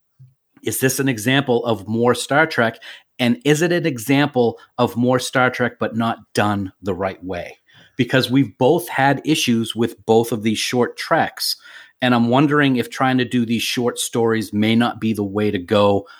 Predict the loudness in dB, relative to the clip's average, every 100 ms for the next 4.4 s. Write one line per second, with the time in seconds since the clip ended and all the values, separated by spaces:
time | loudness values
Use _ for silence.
0 | _ _ -8 0 2 4 0 -2 -8 -2
1 | -2 -2 -6 -8 -6 -6 -6 -10 -16 _
2 | -2 -2 -2 0 4 4 2 -4 -2 -2
3 | -2 -8 -14 -10 -4 -2 -2 -2 -2 -2
4 | -2 -2 -2